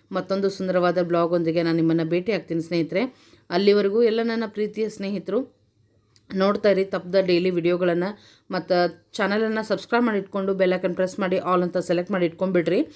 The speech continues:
ಅಂದ್ರೆ ನಾ ಹಾಕುವಂಥ ಪ್ರತಿಯೊಂದು ವಿಡಿಯೋಗಳ ನೋಟಿಫಿಕೇಷನ್, ಆ, ನಿಮಗೆ ತಕ್ಷಣ ಬಂದು ತಲುಪ್ತಾವೆ ಸ್ನೇಹಿತರೆ. ನೀವು ಕೂಡ ತಕ್ಷಣ ನೋಡಿ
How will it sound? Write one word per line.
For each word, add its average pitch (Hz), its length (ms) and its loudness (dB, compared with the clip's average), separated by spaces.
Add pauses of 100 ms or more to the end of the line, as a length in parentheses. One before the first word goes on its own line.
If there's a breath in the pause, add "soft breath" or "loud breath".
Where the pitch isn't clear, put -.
(280 loud breath)
ಅಂದ್ರೆ 196 220 0
ನಾ 202 160 2
ಹಾಕುವಂಥ 220 440 0
ಪ್ರತಿಯೊಂದು 220 480 -2
ವಿಡಿಯೋಗಳ 190 260 0
ನೋಟಿಫಿಕೇಷನ್, 180 760 -2 (420 loud breath)
ಆ, 175 240 4
ನಿಮಗೆ 190 300 0
ತಕ್ಷಣ 208 360 -4
ಬಂದು 190 260 -2
ತಲುಪ್ತಾವೆ 175 460 0
ಸ್ನೇಹಿತರೆ. 170 320 -2
ನೀವು 175 220 0
ಕೂಡ 175 140 -2
ತಕ್ಷಣ 180 460 -4
ನೋಡಿ 180 300 2